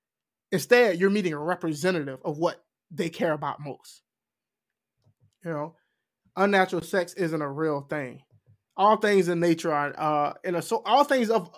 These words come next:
is of nature as far as we know it. So, uh, when people usually say something is unnatural, they're speaking about something that they consider to be a perversion of its intended purpose.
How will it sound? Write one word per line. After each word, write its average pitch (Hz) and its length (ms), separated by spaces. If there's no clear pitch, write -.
is 202 160
of 220 280
nature 185 340
as 135 100
far 170 180
as 156 100
we 156 140
know 151 220
it. - 120
So, 151 320
uh, 180 40
when 175 140
people 262 400
usually 208 340
say 202 180
something 202 280
is 160 140
unnatural, 170 540
they're 165 120
speaking 202 380
about 170 260
something 165 460
that 156 260
they 185 220
consider 190 480
to 160 140
be 170 260
a 160 80
perversion 160 800
of 156 180
its 156 140
intended 156 420
purpose. - 500